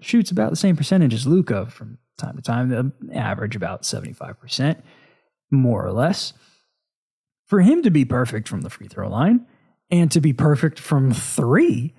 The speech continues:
with that many attempts, and to be so efficient from all over the floor, I mean, I don't know what you can do with that. Anthony Davis also had twenty-eight points on eleven of twenty-one shooting, eleven rebounds, and seven assists.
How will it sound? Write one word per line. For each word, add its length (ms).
with 220
that 180
many 240
attempts, 400
and 140
to 60
be 120
so 300
efficient 600
from 340
all 240
over 320
the 120
floor, 540
I 160
mean, 380
I 60
don't 80
know 80
what 100
you 100
can 140
do 180
with 140
that. 320
Anthony 340
Davis 340
also 240
had 240
twenty-eight 560
points 320
on 160
eleven 320
of 80
twenty-one 460
shooting, 500
eleven 380
rebounds, 400
and 120
seven 380
assists. 500